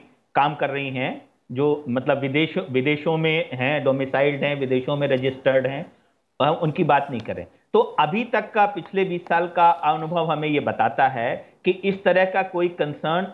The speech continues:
अभी तक सामने नहीं आया है। जो क्लेम रेशियोज हैं, क-, म-, कितना, कितना प्रतिशत, अ, नाइंटी सेवन परसेंट, नाइंटी एट परसेंट, अ, नाइन-, न-, इस, इस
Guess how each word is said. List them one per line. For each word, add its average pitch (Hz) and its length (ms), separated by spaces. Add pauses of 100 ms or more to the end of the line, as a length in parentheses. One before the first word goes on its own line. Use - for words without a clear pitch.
अभी 151 220
तक 160 220
सामने 139 600
नहीं 147 300
आया 90 340
है। - 220 (380)
जो 175 540
क्लेम 160 320
रेशियोज 156 580
हैं, 156 360 (100)
क-, 131 300
म-, 131 300
कितना, 151 300
कितना 143 540
प्रतिशत, 139 640 (300)
अ, 135 380
नाइंटी 135 380
सेवन 143 280
परसेंट, 135 440
नाइंटी 127 280
एट 139 340
परसेंट, 131 580
अ, 127 380
नाइन-, 120 460
न-, 120 280
इस, 131 120 (240)
इस 139 100